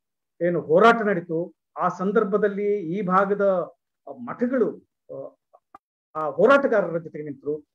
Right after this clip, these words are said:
ಆ ಹೋರಾಟಗಾರರಿಗೆ, ಅವರಿಗೆ ಅನ್ನ, ವಸತಿ ಸಹಿತ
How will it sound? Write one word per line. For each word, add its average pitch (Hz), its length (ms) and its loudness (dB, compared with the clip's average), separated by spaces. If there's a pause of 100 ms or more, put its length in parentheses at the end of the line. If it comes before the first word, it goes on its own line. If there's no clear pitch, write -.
(160)
ಆ 160 100 0
ಹೋರಾಟಗಾರರಿಗೆ, 185 920 4 (320)
ಅವರಿಗೆ 160 220 0
ಅನ್ನ, 180 260 0 (100)
ವಸತಿ 180 480 -4
ಸಹಿತ 214 380 -2